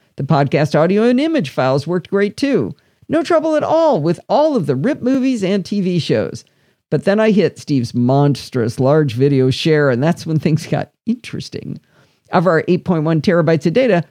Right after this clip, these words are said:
five point four terabytes of it are on this one share. The clone of the large video drive will run for hours, or sometimes just minutes, but it just keeps having failures on different files.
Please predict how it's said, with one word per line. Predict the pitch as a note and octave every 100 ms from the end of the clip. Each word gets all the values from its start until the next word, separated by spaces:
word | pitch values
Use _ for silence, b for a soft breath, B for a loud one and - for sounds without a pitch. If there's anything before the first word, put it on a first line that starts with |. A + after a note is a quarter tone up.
| _
five | _ - A#3 F#4
point | - C#4+ C#4
four | - C4 C4
terabytes | A#3 C4+ C#4 G3 D3 C#3+
of | D3
it | D3 -
are | C#3 B2+
on | D#3 C#3+
this | C#3 B2
one | B2+ B2
share. | A#2+ F3+ C3 - - _ _ _ _ _ _ _ _ _
The | F3+
clone | - B3 C#4+
of | C#4+
the | G#3+
large | F#3+ F#3+ D#3+
video | F#3 E3
drive | C#3 B2 A#2 C3+ - b b
will | A3+ A3+
run | B3 A#3+
for | A#3+ A#3 -
hours, | F3+ G#3+ A#3 C4+ D4+ - - D3+
or | F3+
sometimes | C#3 F3+ A#3+ A#3+
just | D4 C#4+
minutes, | C4 D4 F#3+ G3 - b b b
but | B3
it |
just | - C#4
keeps | - B3
having | G#3 E3 F3
failures | - A#3+ C#4 F#3+ D#3+ E3
on | F#3+
different | D3 B2 D3+
files. | D#3 C4 C#4 F2 A1